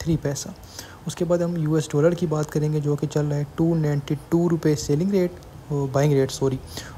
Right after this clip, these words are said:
और जो सेलिंग रेट चल रहा है वो टू नाइंटी फ़ाइव चल रहा है। उसके बाद हम बात करेंगे यूके pound के बारे में जो कि चल रहा है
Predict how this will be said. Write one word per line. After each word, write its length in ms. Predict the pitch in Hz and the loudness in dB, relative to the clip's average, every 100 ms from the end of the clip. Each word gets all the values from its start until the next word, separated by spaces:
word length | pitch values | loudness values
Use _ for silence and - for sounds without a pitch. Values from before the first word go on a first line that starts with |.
| - | -2
और 80 | 143 | 2
जो 80 | 143 | 2
सेलिंग 300 | - 151 160 | 4 2 4
रेट 100 | 156 | 2
चल 120 | 156 | 2
रहा 120 | 151 | 2
है 60 | 151 | 2
वो 100 | 151 | 2
टू 200 | 147 156 | 0 0
नाइंटी 280 | 147 135 147 | 0 0 -2
फ़ाइव 260 | - 139 135 | 0 2 2
चल 160 | 143 | 0
रहा 120 | 143 | -4
है। 60 | 139 - - - - | -6 -12 -18 -18 -8
उसके 200 | 165 - | -6 -4
बाद 160 | 175 175 | -2 0
हम 120 | 165 | 0
बात 180 | 156 156 | 0 0
करेंगे 280 | 165 165 156 | 2 2 2
यूके 300 | 147 143 156 - | 0 2 0 2
pound 240 | 156 175 | 2 2
के 100 | 170 | 2
बारे 220 | 165 156 160 | 2 2 2
में 120 | 156 | 2
जो 120 | 147 | 0
कि 100 | 151 | 0
चल 140 | 143 147 | 2 2
रहा 180 | |
है 60 | 147 | 2